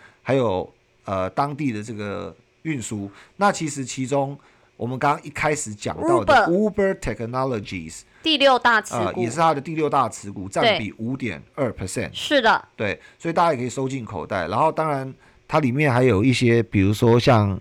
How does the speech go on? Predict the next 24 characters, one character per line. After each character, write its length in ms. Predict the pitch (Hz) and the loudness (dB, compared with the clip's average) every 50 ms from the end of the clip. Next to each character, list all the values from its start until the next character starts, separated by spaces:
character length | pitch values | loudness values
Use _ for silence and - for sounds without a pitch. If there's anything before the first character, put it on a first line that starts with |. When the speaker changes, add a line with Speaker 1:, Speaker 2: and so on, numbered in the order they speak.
| - | -8
Speaker 1:
呃， 500 | - 98 92 90 90 87 85 87 85 82 - _ - | -6 -2 0 2 2 2 0 -2 -4 -8 -14 _ -16
航 240 | - - 110 123 131 | -8 -6 -6 -6 -2
空， 340 | - 147 147 139 139 143 - _ _ _ _ _ _ | 0 2 2 2 0 -4 -10 _ _ _ _ _ _
比 80 | 98 98 | -6 -6
如 80 | 104 | -6
说 220 | 107 - 127 127 120 | -4 -4 -4 -4 -4
这 100 | 123 117 | -4 -4
个 560 | 117 107 101 95 92 90 90 87 87 90 87 - | -4 -2 -2 -2 -2 -2 -2 -4 -4 -6 -8 -8
西-， 360 | - - - 151 156 165 - _ _ _ _ _ _ _ _ | -8 -6 -4 -4 -6 -6 -10 _ _ _ _ _ _ _ _
西 200 | - - - 165 | -12 -6 -4 -2
南， 340 | 160 143 95 90 92 104 110 113 _ _ _ _ | -2 -2 -2 -2 -4 -8 -12 -16 _ _ _ _
Speaker 2:
嗯， 220 | - 254 254 240 214 | -10 -8 -8 -6 -4
Speaker 1:
啊， 320 | 107 98 85 76 71 69 - _ _ _ | -4 -4 -4 -6 -10 -16 -20 _ _ _
Speaker 2:
联 140 | 220 220 - - | -6 -4 -4 -2
合 80 | 240 | 0
Speaker 1:
西 60 | 226 | 0
南。 80 | 226 226 | 0 2
Speaker 2:
包 180 | 233 233 240 247 | 4 4 2 2
裹、 260 | - 233 214 196 180 | 2 0 0 0 0
联 160 | 180 185 208 | 0 -4 -4
合 100 | 208 196 | -6 -6
太 160 | 190 240 233 | -4 -4 -6
平 200 | 214 220 202 180 | -6 -6 -8 -8
洋。 400 | 175 170 165 160 160 165 160 165 | -6 -6 -6 -6 -6 -8 -10 -14